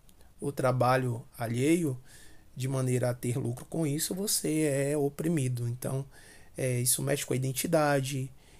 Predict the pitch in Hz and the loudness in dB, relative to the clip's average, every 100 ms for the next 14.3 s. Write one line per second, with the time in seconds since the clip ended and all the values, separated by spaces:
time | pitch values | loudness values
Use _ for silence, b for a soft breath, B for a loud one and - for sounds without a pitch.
0 | b - 131 - 135 127 - - 131 135 | b -4 -2 0 0 -2 -4 -4 -4 0
1 | 135 135 135 135 135 131 127 131 - - | 0 2 2 2 2 0 -4 -6 -14 -20
2 | b b b - 139 135 131 127 123 - | b b b -12 -6 -2 0 0 0 0
3 | - 156 160 - 160 147 139 160 - 160 | 0 0 0 0 0 0 -2 -4 -4 -2
4 | 135 139 - 120 135 139 - - - 156 | -2 -2 -6 -4 -2 -2 -2 -4 -4 -4
5 | - 139 139 147 151 156 156 160 151 160 | -4 0 2 0 -2 -2 -2 -2 -2 -2
6 | - 147 - 175 160 139 131 131 b b | -2 -4 -2 -2 0 0 -4 -6 b b
7 | b b b - 127 131 131 139 - - | b b b -6 -4 -2 2 2 4 2
8 | 139 139 156 165 - - - 135 135 - | 2 2 2 -2 -8 -12 -4 -2 -4 -2
9 | 202 202 226 202 156 139 135 156 - - | -2 2 4 6 4 4 2 2 -2 -16
10 | B B B B - - - 143 135 131 | B B B B -20 -12 2 4 4 4
11 | 127 123 123 120 113 110 107 - - 123 | 4 4 2 0 -2 -4 -8 -12 -4 0
12 | 147 160 147 139 143 170 196 262 - - | 2 2 2 4 4 6 4 2 -8 -20
13 | - - - 143 151 151 - - 143 156 | -20 -20 -8 -4 -4 -6 -10 -4 0 2
14 | 170 165 | 2 -2